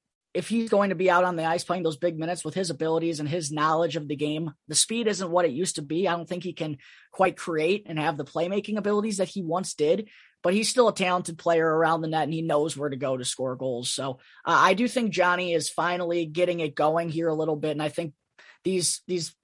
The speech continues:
more productive games are going to come more <laughs> frequently than they did in the first quarter of the season. It's just kind of unfortunate that it took him so long, you know, to,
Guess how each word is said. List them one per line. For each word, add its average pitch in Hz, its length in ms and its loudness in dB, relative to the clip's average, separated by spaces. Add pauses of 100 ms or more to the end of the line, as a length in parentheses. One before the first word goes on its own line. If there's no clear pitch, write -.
(140)
more 180 360 2
productive 170 480 0
games 160 320 -2
are 143 180 0
going 156 300 0
to 143 40 -2
come 156 240 -2
more 151 240 2
<laughs> - 140 -12
frequently 165 400 -4
than 156 220 -2
they 151 100 -2
did 147 180 -2
in 147 60 -4
the 143 60 -4
first 151 320 -6
quarter 147 240 -2
of 131 60 -4
the 127 60 -6
season. 147 320 -4
It's 135 100 -8
just 151 180 -8
kind 170 180 -2
of 151 60 -6
unfortunate 151 720 -2 (400)
that 175 100 4
it 165 100 0
took 226 200 4
him 180 100 0
so 202 400 8
long, 165 600 8 (280)
you 160 80 2
know, 165 140 8
to, 156 220 4